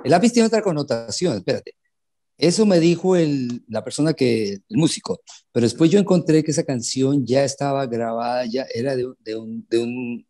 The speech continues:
de un payasito chileno. Es que con la, con la tecnología todo se entera uno, pero en aquel tiempo me dijeron que era original, pero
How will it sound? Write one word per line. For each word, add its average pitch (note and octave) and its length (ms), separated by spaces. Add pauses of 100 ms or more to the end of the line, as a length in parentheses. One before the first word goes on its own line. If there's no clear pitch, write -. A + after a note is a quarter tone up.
de A2+ 160
un A#2 480
payasito A#2 460
chileno. G2 380 (680)
Es D#3 100
que G3 140
con E3+ 180
la, C#3+ 200
con C3+ 180
la A#2+ 180
tecnología B2+ 600
todo F3+ 180
se D3 120
entera C3+ 300
uno, A#2 280 (680)
pero B2 160
en A#2+ 120
aquel B2+ 220
tiempo F#3 240
me D#3+ 120
dijeron D#3 280
que D#3+ 120
era E3+ 100
original, D#3+ 500
pero B2 560